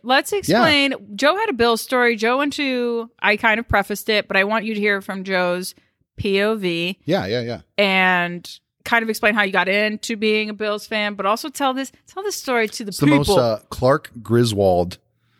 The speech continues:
Speaker 2: family incident we've ever had. And my family, we've been through a lot, but this is,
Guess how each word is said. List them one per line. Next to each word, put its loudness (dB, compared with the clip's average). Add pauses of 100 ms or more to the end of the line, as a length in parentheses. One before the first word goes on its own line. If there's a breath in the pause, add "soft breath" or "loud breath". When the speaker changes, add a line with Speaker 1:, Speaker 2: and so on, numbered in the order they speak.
(220)
Speaker 2:
family 4
incident -2
we've 2
ever 4
had. 0
And -2
my 4
family, 2
we've 2
been 2
through -2
a -2
lot, -4
but -6
this -4
is, -8